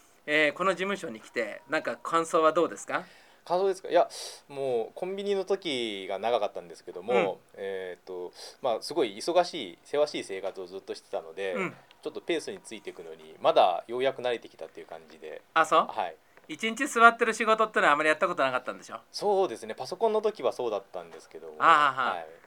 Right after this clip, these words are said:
Speaker 1: でもむしろどちらかというと、あなたはやっぱ外出た方が好きかな？
Speaker 2: そうですね。半分外に出て半分中にいるとちょうど気分がいいですね。
Speaker 1: ああ。
Speaker 2: はい。
Speaker 1: 今だけど東京でなんかその韓国語の、その、まあ、勉強会みたいなのを主催してっていうか、お手伝いしてやってるんでしょ？
Speaker 2: はい。はい、そうですね。
Speaker 1: ねえ。
Speaker 2: あの、ご縁があっ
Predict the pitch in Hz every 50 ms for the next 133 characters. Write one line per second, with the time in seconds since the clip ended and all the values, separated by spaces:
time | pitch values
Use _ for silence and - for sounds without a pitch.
0 | _ _ _ _ _ _ - - _ _ _ - 165 214 196 185 170 170 202 208
1 | - 196 165 165 180 175 196 202 196 202 208 208 208 208 214 196 196 208 202 196
2 | 165 151 - 147 - 214 226 180 165 160 - 151 131 120 110 110 110 110 - -
3 | - 170 147 123 113 104 - - - - - _ _ _ _ 156 175 170 139 135
4 | 127 120 - 156 165 180 180 180 185 180 180 175 175 175 175 175 170 - 185 170
5 | 151 135 117 110 - - 127 131 127 131 131 131 - 123 113 104 98 95 95 95
6 | 92 98 - - 107 104 101 101 101 98 92 92 90 - - - - 127 98 101
7 | 98 90 85 82 82 78 80 - - 92 87 82 - - _ 85 82 82 - 139
8 | 143 139 123 110 107 - 87 80 - _ - 247 277 262 220 208 214 190 202 180
9 | 175 170 196 202 196 196 208 202 202 202 196 202 196 190 170 - 156 139 127 -
10 | 170 175 175 180 170 - 170 160 165 165 165 165 160 160 - _ _ 147 143 139
11 | - 156 147 147 147 143 139 139 139 147 139 127 135 139 139 135 160 156 147 139
12 | 120 107 107 98 107 101 101 - 196 - 139 127 - 135 127 127 120 - - 127
13 | 123 - 120 110 107 98 107 123 - 151 135 120 117 101 - - 107 107 - -
14 | 120 123 117 101 87 85 113 143 - _ - 131 110 90 - - - 151 101 82
15 | - - 92 95 104 110 135 131 113 98 - - 101 101 98 98 110 135 135 123
16 | 110 92 90 85 85 - 87 95